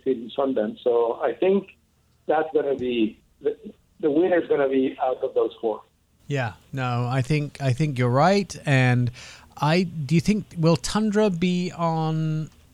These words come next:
Speaker 2: uh, sale before the end of the year?
Speaker 1: Well, I believe so. They haven't announced a release date, but, uh,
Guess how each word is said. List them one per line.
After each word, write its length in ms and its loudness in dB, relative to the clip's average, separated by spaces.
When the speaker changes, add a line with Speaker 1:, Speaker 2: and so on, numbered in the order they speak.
Speaker 2:
uh, 320 -4
sale 720 0
before 400 0
the 120 0
end 140 0
of 60 -2
the 80 0
year? 320 0
Speaker 1:
Well, 160 0
I 200 0
believe 360 -2
so. 80 2
They 160 2
haven't 280 0
announced 460 0
a 140 2
release 480 -2
date, 320 0
but, 260 2
uh, 120 2